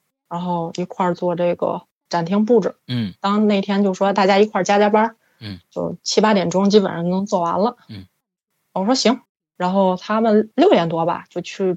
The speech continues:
Speaker 1: 出去买饭。
Speaker 2: 嗯。
Speaker 1: 然后出去买饭了，当时就留我一个人，
Speaker 2: <laughs>
Speaker 1: 我就做做收尾工作嘛。
Speaker 2: 嗯。
Speaker 1: <laughs> 我就做做收尾工作。然后我从那个展厅，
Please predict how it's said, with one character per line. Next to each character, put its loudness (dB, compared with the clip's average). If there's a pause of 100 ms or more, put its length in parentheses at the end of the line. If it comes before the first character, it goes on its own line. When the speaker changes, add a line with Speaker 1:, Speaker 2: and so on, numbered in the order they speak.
Speaker 1:
出 -2
去 -2
买 -6
饭。 -2 (300)
Speaker 2:
嗯。 -8 (1120)
Speaker 1:
然 -2
后 2
出 0
去 6
买 2
饭 0
了， -2
当 -2
时 2
就 0 (420)
留 8
我 8
一 6
个 8
人， 0 (220)
Speaker 2:
<laughs> -20
Speaker 1:
我 2
就 0
做 4
做 6
收 4
尾 6
工 2
作 6
嘛。 -2 (120)
Speaker 2:
嗯。 -8 (220)
Speaker 1:
<laughs> -20
我 0
就 6
做 6
做 6
收 2
尾 6
工 2
作。 0 (500)
然 0
后 2
我 2
从 -2
那 0
个 -2
展 -4
厅， 2